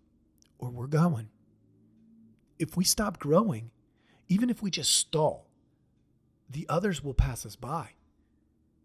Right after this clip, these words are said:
We have to be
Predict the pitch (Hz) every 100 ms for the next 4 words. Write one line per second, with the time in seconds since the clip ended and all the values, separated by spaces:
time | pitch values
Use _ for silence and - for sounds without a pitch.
0 | _ _ _ _ _ _ _ _ 170 131
1 | 196 240 226 _ _ _ _ - 170 -
2 | 151 151 131